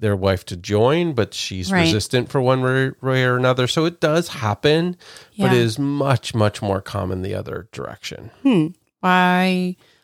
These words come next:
Speaker 2: why do you think that is?
Speaker 1: <sighs> Well, I think historically, right?
Speaker 2: Mm-hmm.
Speaker 1: Historically, counseling, coaching has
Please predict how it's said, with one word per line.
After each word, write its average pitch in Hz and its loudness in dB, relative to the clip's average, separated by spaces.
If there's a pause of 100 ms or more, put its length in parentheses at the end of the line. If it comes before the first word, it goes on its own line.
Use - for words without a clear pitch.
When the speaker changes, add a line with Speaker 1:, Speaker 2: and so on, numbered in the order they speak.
(120)
Speaker 2:
why 190 2
do 190 -2
you 170 -2
think - -6
that 160 -4
is? - -8 (520)
Speaker 1:
<sighs> 127 0
Well, 135 4 (800)
I 143 4
think 175 2
historically, 113 -2 (560)
right? 170 4
Speaker 2:
Mm-hmm. 156 2
Speaker 1:
Historically, 127 0 (880)
counseling, 127 0
coaching 110 0
has 101 0